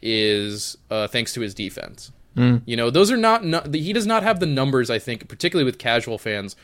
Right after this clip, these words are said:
Speaker 1: where they're gonna look at, look at him and go, "Oh yeah, that guy needs to be there."
Speaker 2: Yeah.
Speaker 1: I, I don't really feel like that is the case. You know, if you want,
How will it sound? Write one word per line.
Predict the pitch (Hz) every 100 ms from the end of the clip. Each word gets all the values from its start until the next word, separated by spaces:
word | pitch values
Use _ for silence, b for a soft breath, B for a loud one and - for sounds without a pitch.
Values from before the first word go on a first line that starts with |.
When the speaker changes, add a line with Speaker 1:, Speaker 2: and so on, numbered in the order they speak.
| b b
Speaker 1:
where | 123
they're | 123
gonna | 123
look | 113 117
at, | 123 110 - -
look | 123 127
at |
him | 120 110
and |
go, | 107 104 - _
"Oh | 339 311
yeah, | -
that | 123 -
guy | 101
needs | 98 120 -
to | 85
be | 85
there." | 67 - _ _
Speaker 2:
Yeah. | - 107
Speaker 1:
I, | 120 180 -
I | 170
don't | 202 196
really | 156 160 147
feel | - - 127
like | 113 104
that | 107 101
is | 104 -
the | 87
case. | - - -
You |
know, | 113
if | 113
you | 143
want, | 180 208